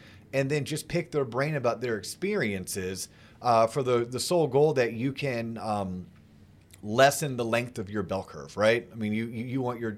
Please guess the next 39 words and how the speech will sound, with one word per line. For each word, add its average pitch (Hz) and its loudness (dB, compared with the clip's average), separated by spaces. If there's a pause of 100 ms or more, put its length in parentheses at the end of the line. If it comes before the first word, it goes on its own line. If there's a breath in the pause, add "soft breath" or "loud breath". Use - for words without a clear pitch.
your 113 -6
trajectory 113 -4
to 101 -4
see 120 -8
more, 107 -4 (280 loud breath)
or 120 -2
to 113 -8
seem 165 -2
more 120 0
like 107 2
a 107 -4
hockey 110 -4
stick, - -10 (380 soft breath)
uh, 98 2
versus 101 -6
maybe 101 -6
a 92 -4
slow 104 -2
growing 101 -2
anthill 101 -10
or, 90 -6
or 92 -8
a 90 -10
small 87 -8
mountain. 113 -2 (320 loud breath)
You 190 4
know, 170 8
something 170 4
else 175 4
that 143 0
you 117 -2
did 104 0
that, 104 2
um, 98 2
I 110 -6
think 110 -6
is 90 -8
worth 98 -2
sharing, 107 2